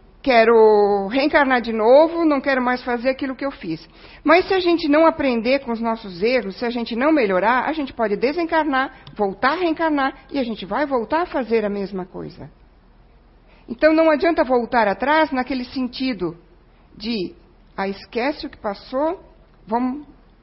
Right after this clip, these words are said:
começar da, do zero." Não, a gente tem que aprender com os nossos erros, porque a gente pode sim fazer um novo começo. A gente pode fazer uma nova vida.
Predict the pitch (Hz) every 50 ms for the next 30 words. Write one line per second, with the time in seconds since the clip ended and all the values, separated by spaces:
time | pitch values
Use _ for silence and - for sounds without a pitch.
0 | _ _ _ _ _ _ _ _ _ _ - 240 240 247 254 - 247 220 220 214
1 | 214 - - 202 240 233 208 202 175 208 - - - - 214 208 170 - - 202
2 | 202 214 202 - - 240 226 226 226 220 - 254 269 262 214 220 214 214 - 202
3 | 196 196 175 170 - 185 175 185 220 220 220 - - 226 233 247 226 214 226 202
4 | - _ - 262 277 285 240 240 226 - - 285 311 311 - - - _ - -
5 | - - - 311 320 320 302 277 262 254 269 262 247 226 220 214 208 202 185 156
6 | 165 - 180 160 143 135 117 - - - - _ _ - - - - - 190 220
7 | 226 - - 247 254 247 - - 262 247 240 277 269 262 254 247 240 240 240 233
8 | 226 202 202 196 190 185 175 175 160 - 139 -